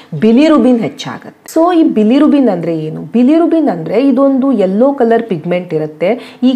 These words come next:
ಕೆಂಪು ರಕ್ತ ಕಣಗಳ breakdown ಇಂದ ಅದು ಒಡೆದು ಹೋಗಿ ಈ bilirubin produce ಆಗ್ತಾ ಇರುತ್ತೆ. Normally ಸಹ ನಮ್ಮ ದೇಹದಲ್ಲಿ ಸ್ವಲ್ಪ amount of bilirubin produce ಆಗ್ತಾ ಇರುತ್ತೆ.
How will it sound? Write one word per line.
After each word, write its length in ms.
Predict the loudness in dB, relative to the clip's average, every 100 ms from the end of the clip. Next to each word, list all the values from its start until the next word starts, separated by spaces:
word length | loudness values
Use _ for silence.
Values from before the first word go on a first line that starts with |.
| 0
ಕೆಂಪು 440 | 2 2 2 2
ರಕ್ತ 320 | 2 0 0 -2
ಕಣಗಳ 440 | 0 0 0 0
breakdown 600 | 0 0 -4 -2 -2 -2
ಇಂದ 140 | -2 0
ಅದು 200 | 0 2
ಒಡೆದು 360 | 2 2 2
ಹೋಗಿ 320 | 2 0 -2 -2
ಈ 200 | 0 -2
bilirubin 540 | -2 -2 -2 -2 -2
produce 340 | 0 -2 -4
ಆಗ್ತಾ 260 | -10 -8 -8
ಇರುತ್ತೆ. 640 | -6 -8 -12 -14 -14 -12 -2
Normally 640 | 4 4 4 4 2 2
ಸಹ 280 | 0 -2 0 0
ನಮ್ಮ 300 | 0 0 -2 0
ದೇಹದಲ್ಲಿ 600 | -2 -2 -2 -2 0 -2
ಸ್ವಲ್ಪ 480 | -2 0 2 2 2 0
amount 460 | 2 0 0 0
of 120 | 0 -2
bilirubin 420 | -2 -2 -2 -2
produce 400 | 0 0 -2 -4
ಆಗ್ತಾ 420 | -8 -4 -2 0
ಇರುತ್ತೆ. 420 | 2 0 0 -12